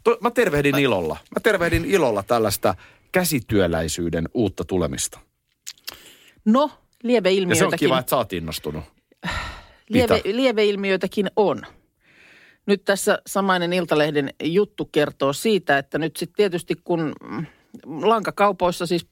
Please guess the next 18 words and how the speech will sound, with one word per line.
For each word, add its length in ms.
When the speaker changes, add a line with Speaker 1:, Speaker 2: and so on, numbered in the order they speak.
Speaker 2:
oikeasti 440
niin 180
kun 160
ovipumppu 540
hu-, 220
laulaa, 480
niin 200
totta 240
kai 180
nyt 140
tätä 220
aikaa 260
kun 160
eletään, 380
niin 160
on 100
jouduttu 340
rajaamaan 600